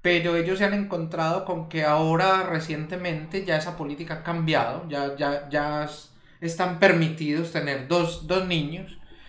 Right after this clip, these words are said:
pero ya la población no quiere tener más niños. O sea, eh, se está reduciendo. Entonces, cuando uno habla de sobrepoblación, hay que hablar de ese fenómeno que estamos sufriendo ahora. Ahora no están naciendo tantos niños como nacían hace cuarenta años, hace cincuenta años.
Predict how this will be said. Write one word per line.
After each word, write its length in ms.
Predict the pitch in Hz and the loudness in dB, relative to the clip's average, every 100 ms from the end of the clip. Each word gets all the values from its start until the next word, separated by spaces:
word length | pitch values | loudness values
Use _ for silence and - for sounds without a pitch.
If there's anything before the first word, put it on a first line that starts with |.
| - - - | -20 -20 -6
pero 140 | 165 170 | 2 4
ya 120 | 165 | 4
la 160 | 165 180 | 2 2
población 440 | 180 151 151 143 | 0 0 -2 -4
no 140 | 165 160 | -6 -4
quiere 240 | 214 208 | -2 -2
tener 300 | - 123 113 | -4 -8 -8
más 320 | 113 113 - | -10 -10 -10
niños. 360 | 113 98 98 - - - - - - - - | -12 -12 -14 -18 -20 -20 -20 -20 -20 -20 -20
O 60 | - | -12
sea, 280 | 131 127 127 | -4 -2 -2
eh, 420 | - 127 131 135 | -6 -12 -12 -10
se 140 | 143 | -8
está 240 | 143 139 156 | -4 -2 0
reduciendo. 540 | 160 147 208 165 143 | -2 0 2 2 0
Entonces, 420 | 139 147 165 - - - - | -4 -2 -2 -6 -18 -20 -6
cuando 200 | 165 165 | 0 0
uno 140 | 175 | 2
habla 500 | 190 190 190 190 - - - | 2 2 2 2 -2 -12 -8
de 160 | 156 165 | -2 0
sobrepoblación, 1120 | 165 156 - 156 151 147 165 156 139 208 - - _ _ _ _ | 0 -2 -6 -6 -6 -4 -6 -6 -6 -10 -14 -20 _ _ _ _
hay 160 | 151 147 | -6 -4
que 120 | 175 | -2
hablar 400 | 175 180 175 165 | 0 2 0 2
de 80 | 175 | 2
ese 180 | 180 | 0
fenómeno 640 | 165 147 139 143 165 160 - | -4 -4 -6 -4 -4 -4 -6
que 180 | 139 | -8
estamos 400 | 127 - 135 151 | -8 -8 -8 -6
sufriendo 400 | 160 - 131 135 | -8 -8 -8 -4
ahora. 300 | 160 196 147 | 2 2 2
Ahora 260 | 123 127 151 | 0 -2 -2
no 140 | 165 175 | 0 0
están 240 | 180 175 | 0 0
naciendo 640 | 175 180 175 165 170 165 | -2 -4 -4 -4 -6 -4
tantos 400 | 180 185 180 175 | -2 -2 -2 -8
niños 320 | 180 185 190 | -10 -10 -12
como 280 | - 156 147 | -10 -10 -8
nacían 500 | 143 139 139 147 165 | -6 -6 -4 -4 -4
hace 400 | 165 165 160 160 | -4 -4 -6 -6
cuarenta 560 | - 139 139 - 165 143 | -2 0 0 2 2 2
años, 320 | 127 160 - | -2 -8 -12
hace 140 | 139 147 | -14 -10
cincuenta 520 | 147 139 139 151 143 | -10 -8 -8 -6 -8
años. 280 | 113 143 | -8 -12